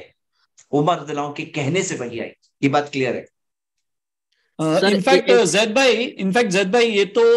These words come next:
Speaker 2: ये जो दलाइल, दलील है इनकी, जो नॉन मुस्लिम, अ, sorry, एक्स मुस्लिम वगैरह कहते हैं, ये तो बल्कि उल्टा रसूलुल्लाह सल्लल्लाहु अलैहि वसल्लम के हक में है कि वो कोई भी बात अपने तरफ से लगाते ही नहीं, अल्लाह सुब्हानहू तआला से, की तरफ से जो आता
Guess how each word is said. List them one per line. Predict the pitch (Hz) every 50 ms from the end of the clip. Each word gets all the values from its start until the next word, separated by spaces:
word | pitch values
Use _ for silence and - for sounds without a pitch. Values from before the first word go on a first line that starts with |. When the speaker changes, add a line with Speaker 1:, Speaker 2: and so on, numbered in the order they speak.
| 233 233 226 226 - -
Speaker 2:
ये | - 185 202
जो | 196 202 233
दलाइल, | 185 175 160 160 175 196 214 - -
दलील | 165 165 160 180 220 254 233
है | 185 185 170 170 165
इनकी, | 156 147 147 - 185 175 160
जो | 147 127 147 160 156
नॉन | 147 147 156 165 165
मुस्लिम, | 160 151 - 170 165 165 160
अ, | - 165 147 147
sorry, | 147 151 147 139
एक्स | 139 151 - -
मुस्लिम | 165 147 - 185 160 147
वगैरह | 147 156 147
कहते | - 135 135 - 185 175
हैं, | 147 113 - _ - _ _ _ -
ये | 156 190 185
तो | 202 240
बल्कि | - 226 220 226 240
उल्टा | 233 233 226 - 247 240
रसूलुल्लाह | 226 185 180
सल्लल्लाहु | - - 214 226 226
अलैहि | 214 226 220
वसल्लम | 220 214 214
के | 190 240 233 226 - - 160
हक | 180 185 -
में | 220 240 247
है | 220 202 175 185 - 180 - - - _ _ _ _
कि | 226 226
वो | 226 170 160 180 202 220 226 240 240 247 247 240 -
कोई | - - 220 208 214 226
भी | 220 247
बात | 208 190 190 202 196
अपने | 196 196 202 196 208 220 214 214 214 214
तरफ | 214 - - 202 185 202 185
से | - -
लगाते | 202 170 156 147 151 151 196 - 190
ही | 190
नहीं, | 185 180 180 180 - - -
अल्लाह | 135 156 151 170 175 180
सुब्हानहू | 170 - 175 165 170 180 175
तआला | 175 170 170 170
से, | 170 - 180
की | 156 - - _ - - 180
तरफ | 180 165 175 170 165
से | - 196
जो | 175 143 165 151
आता | - 143 147 147 185 175 151 - -